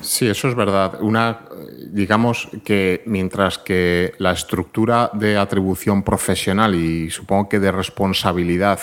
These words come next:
eh, es, eh, tiene una forma piramidal, ¿no? Con el arquitecto en, eh, en la, en la punta de la pirámide,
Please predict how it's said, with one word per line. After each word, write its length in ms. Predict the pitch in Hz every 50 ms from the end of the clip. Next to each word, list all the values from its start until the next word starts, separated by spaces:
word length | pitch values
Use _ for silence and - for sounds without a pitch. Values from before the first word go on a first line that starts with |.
| - -
eh, 320 | 87 85 85 82 - - -
es, 300 | - 101 101 95 - - -
eh, 280 | - 69 76 80 58
tiene 220 | - - 95 95 98
una 140 | 101 95
forma 540 | - - - 104 98 98 95 92 92 87 - - - - _ _ - 64 80 78 - _
piramidal, 640 | - 104 98 92 85 85 87 90 90 107 104 98 92
¿no? 180 | 92 107 120 -
Con 220 | - 92 85 85
el 280 | 82 82 85 82 80 -
arquitecto 1080 | - 87 87 82 - - 85 - - 95 92 - - - 101 98 98 92 90 90 - - - - - - - _ _ _ _ _ -
en, 340 | - 98 95 90 87 87 87
eh, 520 | 87 85 82 85 85 87 90 90 - - _ _ -
en 160 | - 90 90
la, 160 | 87 85 - - -
en 220 | - 73 73 82 87
la 160 | 87 82 -
punta 360 | - 110 104 104 101 101 98 95
de 80 | 95
la 160 | 95 92 -
pirámide, 500 | - 98 95 98 98 98 98 95 - -